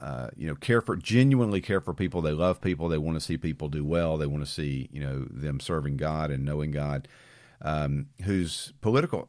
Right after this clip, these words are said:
outlooks might differ, and some might differ because of bad information. Some might differ because, uh, you know, there's a, a, a little of a, a, a distinction between how they view their,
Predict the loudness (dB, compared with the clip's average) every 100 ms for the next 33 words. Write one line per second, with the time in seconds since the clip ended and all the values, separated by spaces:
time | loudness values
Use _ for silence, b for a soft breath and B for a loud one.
0 | -6 -2 -2 -2 -2 -2 -2 -2 -4 -4
1 | -6 -6 -6 -4 -2 0 0 0 -2 -4
2 | -4 -4 -4 -2 -2 -4 -6 -2 -2 -4
3 | -6 -6 -2 0 0 -2 0 0 0 -4
4 | -4 -4 -2 0 -2 -4 -4 -6 -6 -4
5 | -2 -2 -4 -12 b b b b -6 -4
6 | -4 -4 -4 -6 -2 0 0 0 -2 -6
7 | -8 -4 -2 0 0 0 -2 -6 -14 _
8 | -6 -4 -4 -4 -2 -2 -2 -2 -2 -2
9 | -4 -4 -2 -2 -2 -2 -2 -2 -2 -2
10 | -2 -4